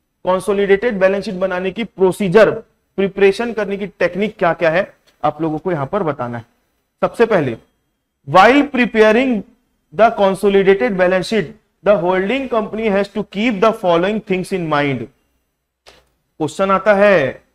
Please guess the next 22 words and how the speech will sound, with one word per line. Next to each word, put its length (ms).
क्या 100
क्वेश्चन 340
आएगा? 380
अच्छा, 240
मैं 320
एक 80
बार 120
क्वेश्चन 340
और 160
दिखा 280
रहा 100
हूं, 60
पढ़ो 300
unit 320
number 200
five, 320
हमारा 240
क्या 260
क्या 160
हो 200
चुका 260
है। 180